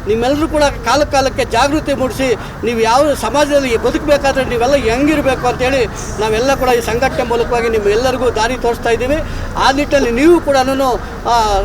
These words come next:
ಒಂದು ಸಂಘಟನೆಗೆ, ಒಂದು ಹೋರಾಟಕ್ಕೆ, ಬೆಂಬಲಕ್ಕೆ ಎಲ್ಲ ನೀವು ಸದಾ ನಿಂತಿದ್ದೀರಾ.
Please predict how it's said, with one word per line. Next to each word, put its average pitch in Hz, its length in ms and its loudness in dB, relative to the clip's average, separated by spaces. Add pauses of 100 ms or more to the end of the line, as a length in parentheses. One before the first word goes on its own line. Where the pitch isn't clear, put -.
ಒಂದು 226 180 0
ಸಂಘಟನೆಗೆ, 254 960 0
ಒಂದು 214 240 2
ಹೋರಾಟಕ್ಕೆ, 262 520 2
ಬೆಂಬಲಕ್ಕೆ 254 480 -2
ಎಲ್ಲ 277 260 4
ನೀವು 262 180 -2
ಸದಾ 254 260 0
ನಿಂತಿದ್ದೀರಾ. 240 440 0